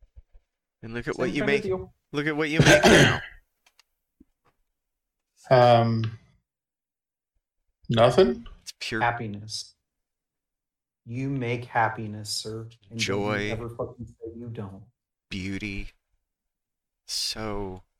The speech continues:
Speaker 1: so many things.
Speaker 3: Okay.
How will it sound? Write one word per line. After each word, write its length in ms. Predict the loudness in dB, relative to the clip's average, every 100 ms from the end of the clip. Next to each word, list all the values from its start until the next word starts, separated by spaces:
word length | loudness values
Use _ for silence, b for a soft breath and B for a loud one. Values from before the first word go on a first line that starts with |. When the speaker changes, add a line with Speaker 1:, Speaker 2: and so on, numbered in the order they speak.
| _ _ _ _ _
Speaker 1:
so 200 | -18 -14
many 220 | -12 -12
things. 580 | -10 -10 -10 -10 -14 -14 _ _ _ _ _ _ _ _ _ _ _ _ _ _ _ _ _ _ _ _ _ _ 2
Speaker 3:
Okay. 320 | 4 6 4